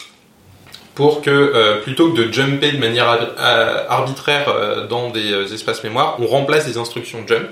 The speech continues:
en gros, par, euh, un savant exercice, euh,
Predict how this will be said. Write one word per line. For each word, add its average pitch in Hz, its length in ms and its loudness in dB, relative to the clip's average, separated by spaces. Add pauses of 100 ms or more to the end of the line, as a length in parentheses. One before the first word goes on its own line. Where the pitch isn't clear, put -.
(200)
en 104 60 -14
gros, - 280 -6 (440)
par, 135 360 2
euh, 98 600 4 (100)
un 117 80 -6
savant 131 500 0
exercice, 113 680 -2
euh, 95 500 0